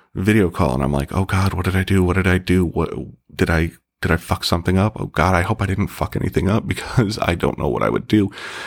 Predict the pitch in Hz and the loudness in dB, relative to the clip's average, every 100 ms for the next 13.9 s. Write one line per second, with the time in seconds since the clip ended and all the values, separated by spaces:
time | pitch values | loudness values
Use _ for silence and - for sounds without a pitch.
0 | - 95 92 90 82 80 - 69 - - | -4 2 4 4 2 0 0 -2 -2 -4
1 | - 71 - 78 85 - - 85 85 - | 0 -2 0 0 0 0 0 0 0 0
2 | 78 - 71 80 90 - - - - - | 0 2 2 2 0 -4 -12 -14 -8 -2
3 | 78 - 65 64 - 95 - 69 - 58 | -2 2 0 2 0 0 2 0 0 0
4 | 65 - - 90 - 98 90 73 76 90 | 0 0 -4 -4 -2 0 0 2 2 2
5 | 110 - - - - - - - - 107 | 0 -4 -8 -10 -10 -4 0 0 2 2
6 | 95 107 - 135 135 - 135 135 139 135 | 4 2 2 0 -2 0 0 2 0 0
7 | 135 - 107 - 104 113 110 107 107 104 | -2 -4 -8 0 0 2 2 2 0 2
8 | 123 113 71 - - 101 107 92 92 98 | 0 0 -2 -2 0 -2 0 0 2 0
9 | 95 92 80 76 98 113 120 - 87 92 | 0 0 0 0 2 0 0 0 2 2
10 | 87 76 67 - - - - - _ _ | 2 0 0 -4 -16 -20 -20 -20 _ _
11 | - 95 80 - - _ _ - 90 82 | -2 0 0 -2 -14 _ _ -4 0 0
12 | - 65 95 98 - 90 87 82 80 113 | 0 -2 0 2 2 0 0 0 2 2
13 | 110 90 - - - - - 101 | 0 -2 -6 -16 -20 -18 -4 -2